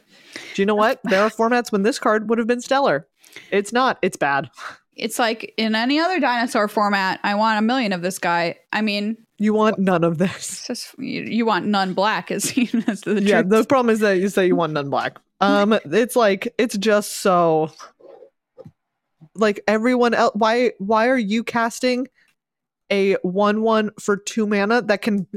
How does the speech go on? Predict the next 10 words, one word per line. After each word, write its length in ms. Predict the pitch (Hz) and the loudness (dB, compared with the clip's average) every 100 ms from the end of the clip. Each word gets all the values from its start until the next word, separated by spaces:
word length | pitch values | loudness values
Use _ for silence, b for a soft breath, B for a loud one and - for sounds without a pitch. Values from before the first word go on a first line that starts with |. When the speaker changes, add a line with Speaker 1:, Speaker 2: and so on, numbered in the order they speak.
| - | -4
Speaker 1:
only 220 | 196 196 | 0 0
stay 200 | 196 208 | 0 0
on 120 | 185 | 0
the 80 | 180 | 0
ground 460 | 156 165 175 233 - _ _ - | 0 0 0 -2 -6 _ _ -4
when 120 | 202 | 0
your 140 | 202 | 2
opponent 420 | 196 208 196 202 196 | 0 0 2 2 0
is 160 | 196 | -4
casting 560 | - 202 185 - 185 185 | -2 -2 -2 -2 -4 -4